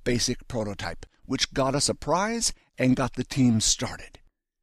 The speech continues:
It looked like one of the geeky science projects you find in Berkeley halls. Glove nerds we became. That's also when we met Steve Blank. More than the signing glove, he was interested by our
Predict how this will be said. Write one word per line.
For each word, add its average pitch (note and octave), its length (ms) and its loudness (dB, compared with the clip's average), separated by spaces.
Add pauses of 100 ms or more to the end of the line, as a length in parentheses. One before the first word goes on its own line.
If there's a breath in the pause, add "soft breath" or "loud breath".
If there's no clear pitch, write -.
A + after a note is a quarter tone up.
(140)
It - 200 -4
looked - 240 -2
like C3 200 -2
one C#3 300 4
of - 120 -2
the B2 100 0
geeky B2 440 -4
science G#2+ 380 4
projects G2 540 -6
you C#3+ 100 2
find C#3 380 0
in D#2 80 -8
Berkeley E2 380 -12
halls. G2+ 420 -6 (580)
Glove D#3+ 280 2
nerds E3+ 340 -2
we D3+ 160 -6
became. G#2 560 -4 (1200)
That's B2+ 380 4
also G3+ 380 4
when F#2 320 -6
we G#2 100 0
met F#2 460 -2
Steve - 520 -8
Blank. - 600 -6 (640)
More F#3+ 380 2
than A#3 200 2
the E3+ 100 2
signing D#3 440 4
glove, F#2 340 -4 (200)
he A3 160 0
was A3+ 180 2
interested B2 540 2 (180 loud breath)
by C#3+ 220 -2
our B2+ 180 -4